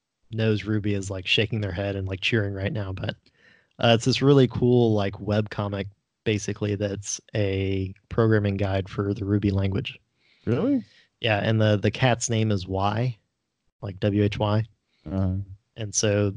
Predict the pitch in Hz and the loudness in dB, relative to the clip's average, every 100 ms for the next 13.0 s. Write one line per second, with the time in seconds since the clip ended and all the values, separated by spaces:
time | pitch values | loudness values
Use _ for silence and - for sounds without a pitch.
0 | - 110 101 - 104 98 98 - _ _ | -2 -2 -2 -2 -2 -2 -8 -20 _ _
1 | - - 104 101 113 110 110 101 - _ | -4 -2 -4 0 2 2 2 -2 -8 _
2 | - 113 101 - 123 113 - 104 104 110 | -10 -6 -6 -2 0 2 4 4 4 4
3 | 104 110 104 107 107 - 113 - 110 107 | 2 0 0 0 -2 0 0 2 2 0
4 | - 110 110 104 104 104 113 117 120 _ | 0 0 0 2 4 4 4 0 -4 _
5 | _ _ - _ _ - - 107 101 117 | _ _ -20 _ _ -6 2 2 4 0
6 | 92 - - 139 120 110 98 98 104 104 | 0 0 2 2 2 0 2 4 4 4
7 | 101 92 101 101 95 95 92 _ - - | 2 0 0 0 -2 -4 -6 _ -12 -6
8 | 104 95 95 92 - _ _ _ _ 131 | -4 -4 -4 -6 -12 _ _ _ _ 2
9 | 120 120 113 110 95 98 - 104 98 - | 2 4 4 4 -2 -4 -6 -8 -8 -4
10 | 101 127 127 104 95 95 107 104 98 90 | 0 4 6 6 2 0 -2 -6 -10 -10
11 | 98 98 - 98 90 - 151 - 214 - | -10 -10 -8 -2 -2 0 -2 2 -2 -2
12 | 202 - 143 107 113 113 107 95 98 | -6 -4 -2 -4 -4 -6 -6 -8 -12